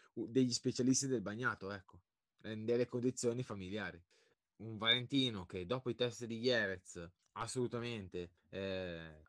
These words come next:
ha portato dei cambiamenti radicali alla sua M uno e quindi dopo questi cambiamenti radicali, eh, Valentino è arrivato alla pista di Le Mans dove praticamente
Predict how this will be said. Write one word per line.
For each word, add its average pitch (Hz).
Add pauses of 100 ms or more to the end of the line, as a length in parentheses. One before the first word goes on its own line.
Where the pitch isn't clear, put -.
ha 104
portato 120
dei 110
cambiamenti 120
radicali 110
alla 98
sua 107 (100)
M 120
uno 151 (280)
e 117
quindi 131
dopo 123
questi 123
cambiamenti 127
radicali, 127 (200)
eh, 104
Valentino 131 (280)
è 127
arrivato 131
alla 117
pista 139
di 123
Le 135
Mans 143
dove 120
praticamente 120